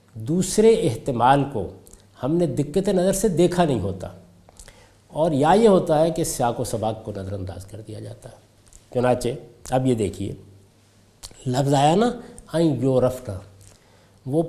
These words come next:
پہچان لی جائیں۔ اس پر مولانا سید ولی اللہ صاحب مودودی لکھتے ہیں، "پہچان لی جائیں سے مراد یہ ہے کہ ان کو اس سادہ اور حیادار لباس میں دیکھ کر ہر دیکھنے والا جان لے کہ وہ شریف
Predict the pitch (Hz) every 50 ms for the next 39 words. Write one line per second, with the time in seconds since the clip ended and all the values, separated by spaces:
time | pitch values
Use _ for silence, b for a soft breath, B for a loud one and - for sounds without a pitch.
0 | 170 - 147 113 120 110 - 151 147 170 214 165 156 151 143 143 123 98 101 87
1 | 76 73 76 - - - - - _ _ _ _ _ - - b b b b b
2 | b b b b b b b b b _ _ _ _ - 170 185 175 - - 220
3 | 202 175 143 139 147 160 175 185 160 - - 139 143 165 170 156 151 156 165 170
4 | 170 165 156 - 160 151 143 139 123 117 107 123 143 170 160 131 95 - - 113
5 | 113 135 165 - - - 131 110 113 107 - 135 135 151 175 185 185 185 185 196
6 | 208 208 202 170 131 139 139 147 156 175 190 185 190 - 208 196 165 139 123 120
7 | 127 135 123 113 113 120 113 92 80 - - - - - _ _ - _ _ _
8 | b b b b b b b b b b b b b - 143 143 - 160 170 190
9 | 202 185 190 190 202 202 190 190 190 - - - - - - 107 117 131 131 151
10 | 180 185 190 185 165 117 101 113 117 117 117 113 113 113 104 107 123 151 180 202
11 | 196 180 156 135 123 123 127 135 - - 160 151 139 117 104 117 123 127 123 -
12 | - - - 151 147 147 - - 180 196 170 143 139 139 135 139 - 170 160 151
13 | 135 131 131 135 139 131 117 107 101 117 120 143 165 180 180 175 175 175 180 175
14 | 175 160 147 135 135 127 - - - - 113 98 110 123 135 156 175 190 196 190
15 | 190 -